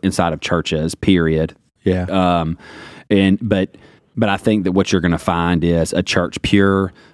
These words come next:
Speaker 1: a church, uh, continuing to grow in both number and holiness up until the end of the age. And,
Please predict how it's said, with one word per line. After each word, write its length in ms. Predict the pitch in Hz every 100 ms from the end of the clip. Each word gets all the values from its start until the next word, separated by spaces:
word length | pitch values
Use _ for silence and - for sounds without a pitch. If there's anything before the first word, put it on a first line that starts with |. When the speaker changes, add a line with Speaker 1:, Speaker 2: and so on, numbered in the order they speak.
| -
Speaker 1:
a 60 | 90
church, 500 | - 87 80 - -
uh, 340 | 92 80 80 - -
continuing 640 | 104 92 107 101 101 98
to 100 | -
grow 420 | 82 87 90 90
in 240 | 90 85 82
both 280 | 87 85 -
number 520 | 87 90 92 95 90
and 200 | 80 82
holiness 640 | - 92 95 98 92 87
up 200 | - 90
until 220 | 98 92 90
the 140 | 87
end 100 | 85
of 60 | 82
the 140 | 85
age. 240 | 85 87
And, 120 | 85